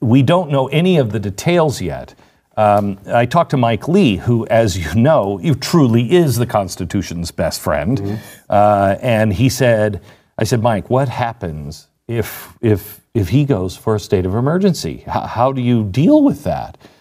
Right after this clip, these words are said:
Speaker 1: He said, "It's not gonna be good unless," I said, "Okay." He said, "There actually is a legal constitutional right for the president to do this on the border."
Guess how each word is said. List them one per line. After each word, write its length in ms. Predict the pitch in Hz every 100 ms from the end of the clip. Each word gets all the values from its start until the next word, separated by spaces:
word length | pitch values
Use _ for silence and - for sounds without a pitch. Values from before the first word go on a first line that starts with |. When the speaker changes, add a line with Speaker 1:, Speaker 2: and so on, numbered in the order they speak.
| _ _ _ _ _ -
Speaker 1:
He 140 | 147
said, 200 | 147 160
"It's 140 | 151 143
not 220 | 175 180
gonna 120 | 170
be 100 | 131
good 340 | 110 117 90 - -
unless," 960 | 156 175 175 196 202 - - - - _ _ _ _ _ _ _ _ _ _
I 40 | 85
said, 240 | - 80
"Okay." 520 | 78 76 71 82 127 139 _ _ - _ _ _
He 140 | 127
said, 480 | 123 139 123 113 110
"There 200 | 120 104 143
actually 560 | 185 - 175 147 107
is 280 | 127 95 85 -
a 180 | 113
legal 480 | 101 104 120 135 175
constitutional 1120 | - - - 143 170 - 180 - 156 - 117 110
right 320 | 101 87 -
for 400 | - 123 127 151
the 100 | 165
president 640 | - 131 110 110 95 -
to 140 | -
do 280 | 131 120 165
this 340 | 104 90 85 - _
on 340 | 107 110 113 113
the 80 | 104
border." 440 | 113 110 60